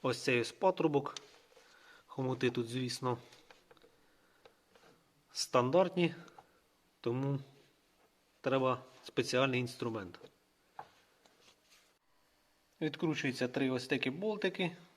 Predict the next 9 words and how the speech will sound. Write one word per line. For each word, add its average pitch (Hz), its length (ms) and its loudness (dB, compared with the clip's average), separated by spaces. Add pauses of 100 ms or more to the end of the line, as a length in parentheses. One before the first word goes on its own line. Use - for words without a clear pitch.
(260)
які 143 220 -4
тримають 139 520 0
корпус 131 420 -2
термостата. 135 720 -2 (2750)
І 233 140 2
висмикується 147 840 6 (560)
один 120 460 2 (360)
трос 156 440 4
на 120 280 4